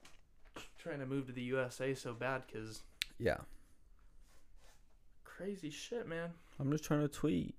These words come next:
Speaker 1: I'm just trying to fucking hashtag, man.
Speaker 2: Um, what
Speaker 1: Did
Speaker 2: do you
Speaker 1: you
Speaker 2: think?
Speaker 1: see, did you see that picture? This is something I saw recently. This fucking model's getting a lot of heat on Instagram for suppo-,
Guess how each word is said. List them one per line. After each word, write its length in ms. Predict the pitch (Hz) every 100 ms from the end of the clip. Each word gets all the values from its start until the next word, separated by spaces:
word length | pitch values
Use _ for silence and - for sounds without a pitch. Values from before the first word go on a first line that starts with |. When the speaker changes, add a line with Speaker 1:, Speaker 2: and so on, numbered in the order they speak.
| - - - - -
Speaker 1:
I'm 60 | 240
just 120 | -
trying 180 | 247 -
to 120 | 247
fucking 380 | - 294 269 240
hashtag, 600 | 254 269 - 247 226 233
man. 360 | 247 269 262 - - - - - - -
Speaker 2:
Um, 500 | 98 104 104 107 101 -
what 100 | 113
Speaker 1:
Did 100 | 110
Speaker 2:
do 60 | 107
you 60 |
Speaker 1:
you 80 | 95
Speaker 2:
think? 20 | 240
Speaker 1:
see, 220 | 233 214 - - -
did 160 | 175 185
you 60 |
see 160 | 208 262
that 200 | 247 -
picture? 580 | 202 185 - 185 180 - 165
This 180 | 196 240
is 120 | 220
something 300 | 208 170 147
I 120 | 135
saw 180 | 135 135
recently. 600 | 123 123 131 117 123 110 - - - - -
This 200 | 151 -
fucking 400 | 147 - 156 123
model's 500 | 117 127 135 147 139
getting 280 | 127 127
a 40 | 120
lot 180 | 123 123
of 100 | -
heat 220 | 131 -
on 120 | 120
Instagram 640 | 120 - 143 139 139 143 160 - - - - - - - - -
for 260 | - 131 - - - - - -
suppo-, 440 | - 160 - 165